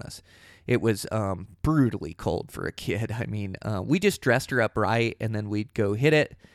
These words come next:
and then, you know, stay warm, whether that was, um, you know, we'd, we'd warm up,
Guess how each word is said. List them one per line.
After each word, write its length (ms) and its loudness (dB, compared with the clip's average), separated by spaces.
and 160 -2
then, 340 0
you 140 0
know, 120 2
stay 380 2
warm, 460 0
whether 280 0
that 220 0
was, 320 -2
um, 320 -2
you 80 0
know, 80 2
we'd, 240 0
we'd 220 -8
warm 340 2
up, 320 0